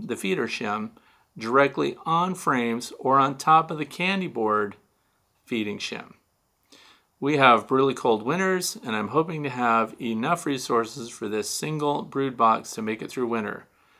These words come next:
Thanks for all your videos." Okay, so here's the thing. This is what I would do. No, I don't put it, here's why I don't put it underneath the inner cover.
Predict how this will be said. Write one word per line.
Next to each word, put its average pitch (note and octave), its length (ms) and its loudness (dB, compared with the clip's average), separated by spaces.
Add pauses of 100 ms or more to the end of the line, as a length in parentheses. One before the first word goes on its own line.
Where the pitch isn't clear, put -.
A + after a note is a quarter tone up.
(220)
Thanks A#2 220 -6
for A#2+ 80 0
all A2+ 80 2
your A#2 80 -2
videos." - 360 -6
Okay, B2 320 2
so - 140 -4
here's C#3+ 160 2
the C#3+ 80 -8
thing. A2+ 300 -4 (320)
This B2+ 180 0
is C3 80 -6
what C3 140 4
I B2 120 6
would A#2+ 140 0
do. G2+ 160 -4 (1400)
No, C#3+ 220 6
I C#3 100 8
don't D3 300 2
put C#3 260 4
it, B2+ 320 4
here's E3 320 2
why C3 340 6
I A#2 120 -2
don't C3 200 0
put C3 140 2
it B2 160 2
underneath B2+ 720 -2 (1040)
the C3 100 -6
inner B2 200 -2
cover. G#2 360 -2